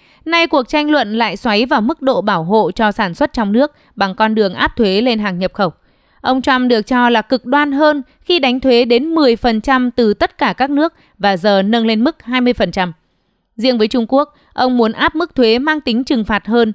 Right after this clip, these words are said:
đến sáu mươi phần trăm, đồng thời hủy bỏ quy chế tối huệ quốc với nước này. Về mặt pháp lý thì ông Trump có thể biện minh cho mức thuế cao áp lên hàng Trung Quốc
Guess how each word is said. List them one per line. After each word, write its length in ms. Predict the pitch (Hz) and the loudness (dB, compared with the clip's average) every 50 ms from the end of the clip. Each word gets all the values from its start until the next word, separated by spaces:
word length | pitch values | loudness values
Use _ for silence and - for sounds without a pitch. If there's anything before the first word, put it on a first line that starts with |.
| - _ _ _ - | -6 _ _ _ 0
đến 220 | 233 233 226 262 | 0 0 0 0
sáu 220 | - - 262 220 247 | -2 0 0 0 0
mươi 120 | 320 339 | 0 -2
phần 200 | - 285 220 196 | -2 -2 -4 -2
trăm, 220 | - 226 214 208 190 _ _ _ _ _ | -2 -4 -4 -4 -6 _ _ _ _ _
đồng 280 | 233 240 262 262 247 240 | -4 -2 0 0 0 0
thời 200 | 269 262 247 247 | 0 2 2 2
hủy 260 | 240 269 269 214 185 | 2 2 0 0 0
bỏ 240 | 190 220 233 202 175 | 0 0 -2 -2 -2
quy 280 | - - 311 311 311 | -2 -2 -2 -2 -2
chế 240 | - - 233 208 214 | 0 0 0 0 0
tối 240 | - - 220 214 262 | 0 2 2 2 2
huệ 220 | 277 311 285 196 202 | 2 0 -2 -2 0
quốc 240 | - 285 311 349 - | 0 0 0 0 0
với 120 | - 196 185 | -2 -2 -2
nước 180 | 220 311 311 | -2 -2 -2
này. 200 | 269 220 170 151 - _ _ _ _ _ _ _ _ _ _ _ - | -2 -4 -4 -6 -10 _ _ _ _ _ _ _ _ _ _ _ -4
Về 120 | 233 254 | -2 0
mặt 180 | 247 254 254 - | 0 0 0 0
pháp 200 | - 320 349 302 | 0 0 0 0
lý 220 | 294 262 240 262 | 0 0 0 0
thì 120 | - - 285 | 0 0 0
ông 200 | 247 269 269 254 | 0 0 0 0
Trump 280 | 285 269 254 254 247 | 0 0 0 0 -2
có 100 | - 269 | -2 -2
thể 180 | 294 320 285 202 | -2 -2 -2 -2
biện 300 | 185 202 220 170 208 220 | -2 -2 -4 -2 0 0
minh 220 | 240 240 233 226 | 0 0 0 -2
cho 140 | 220 247 220 | -2 -2 -2
mức 220 | 220 262 330 - - | 0 -2 -4 -4 -4
thuế 160 | 233 196 208 | -4 -4 -2
cao 300 | - - 240 233 226 226 | -4 -4 -2 -2 -2 -2
áp 240 | - - 302 - - | -2 -4 -4 -2 -2
lên 140 | 240 226 | -2 -2
hàng 220 | 214 202 196 180 170 | -2 -4 -6 -6 -6
Trung 160 | - 214 196 - | -6 -6 -4 0
Quốc 260 | 233 247 285 - | 0 0 0 0